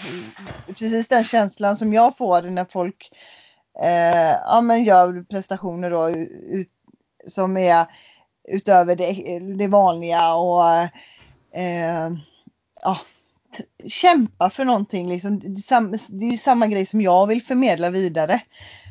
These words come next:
Eh, och att få då bekräftelse på att folk faktiskt inspireras av det man gör, det är ju jätteroligt.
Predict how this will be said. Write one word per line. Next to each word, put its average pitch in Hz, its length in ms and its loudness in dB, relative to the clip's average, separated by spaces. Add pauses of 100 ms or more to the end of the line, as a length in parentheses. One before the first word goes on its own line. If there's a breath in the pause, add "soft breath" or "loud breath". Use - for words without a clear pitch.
(240 loud breath)
Eh, 165 240 -2
och 175 260 -4
att 196 140 0
få 190 240 -2
då 233 120 2
bekräftelse 180 600 -4
på 170 140 0
att 175 200 2
folk 170 220 -6
faktiskt 175 340 -6
inspireras 190 680 0
av 175 80 -4
det 160 100 -4
man 160 140 -4
gör, 160 120 2
det 165 100 -6
är 175 60 -4
ju 170 180 -2
jätteroligt. 170 680 -8